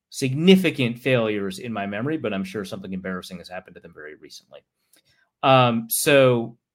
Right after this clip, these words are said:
that from, like, essentially third, yeah, third best to third worst over that span, um, is really telling of how much we can rely on special teams to help make up a difference. I think that is just very volatile, kind of generally speaking, uh,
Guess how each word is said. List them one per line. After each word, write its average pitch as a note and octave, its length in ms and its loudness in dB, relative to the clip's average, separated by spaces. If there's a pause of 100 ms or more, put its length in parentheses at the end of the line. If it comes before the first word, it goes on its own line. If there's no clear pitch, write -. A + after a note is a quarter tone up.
(200)
that F3 440 4
from, C#3+ 300 -2
like, A#2 180 0 (220)
essentially D3+ 720 0
third, C#3 400 -2
yeah, B2+ 160 2
third G3+ 300 2
best C#3+ 260 0
to C3 80 -8
third C3 260 -2
worst A2+ 360 -6
over A2 160 -10
that A#2+ 220 -4
span, G2 440 -8 (520)
um, C3 300 0
is F3 140 -4
really C4+ 180 -2
telling F3+ 440 -4
of C3 340 0 (100)
how F#3 200 -4
much G3 220 -4
we F#3+ 120 -2
can D#3 260 -4
rely C3+ 560 -2 (180)
on C#3+ 160 -6
special D3 360 -6
teams E3 280 -12
to C3 100 -6
help C3+ 180 -4
make C3 180 -4
up B2 100 -6
a A2+ 40 -10
difference. A#2 460 -8
I A#2 100 -6
think A#2 200 -10
that A2 140 -6
is G#2 80 -8
just - 240 -16
very G#2 220 -6
volatile, A#2+ 520 -6 (260)
kind A2 200 -2
of F#2+ 100 -6
generally A#2+ 380 -4
speaking, F3+ 640 -6 (400)
uh, C3 260 4